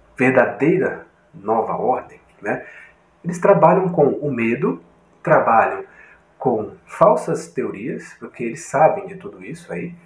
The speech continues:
e não tão nem aí, eles querem que mesmo se difunda, que o povo fique com medo,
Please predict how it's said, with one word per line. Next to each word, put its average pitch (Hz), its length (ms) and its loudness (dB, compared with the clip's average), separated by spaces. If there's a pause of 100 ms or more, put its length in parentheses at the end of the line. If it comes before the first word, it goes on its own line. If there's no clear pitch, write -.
(120)
e 147 80 -4
não 160 180 2
tão 107 180 2
nem 110 180 -2
aí, 101 140 -2
eles 139 200 -4
querem 117 280 0
que 107 120 -16
mesmo 110 180 -4
se 110 100 -12
difunda, 139 360 -6
que - 100 -10
o - 40 -12
povo - 320 6
fique - 300 -10
com 107 120 -16
medo, 170 400 -2